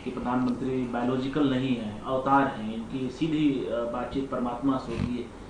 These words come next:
इस तरह के बातों से एक बड़े समाज को आज आघात पहुंचा है। प्रधानमंत्री को जो लोग फॉलो करते हैं, देश ही नहीं, विदेश का भी जिक्र होता है उन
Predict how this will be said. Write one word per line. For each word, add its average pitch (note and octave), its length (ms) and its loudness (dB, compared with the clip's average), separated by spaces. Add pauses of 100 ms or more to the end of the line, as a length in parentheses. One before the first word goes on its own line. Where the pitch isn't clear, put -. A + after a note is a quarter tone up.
(180)
इस E3+ 140 -6
तरह E3 180 0
के E3+ 300 0
बातों D3 520 -2
से D#3+ 200 -6 (280)
एक - 340 -6
बड़े D3 480 2 (280)
समाज C3+ 380 0
को C3+ 160 -2
आज B2 140 0
आघात C3 600 -4
पहुंचा A#2+ 280 -6
है। C3 160 -4
प्रधानमंत्री B2 600 0
को C#3 160 0
जो B2+ 140 0
लोग B2 240 -4
फॉलो C3+ 180 2
करते B2+ 280 -4
हैं, A#2 100 -6
देश C3+ 260 2
ही B2 80 -2
नहीं, A#2+ 140 -4 (400)
विदेश C#3+ 360 4
का C3+ 60 0
भी A#2 140 -2
जिक्र A2+ 240 -8
होता A2+ 220 -8
है A2+ 60 -8
उन A#2 160 -6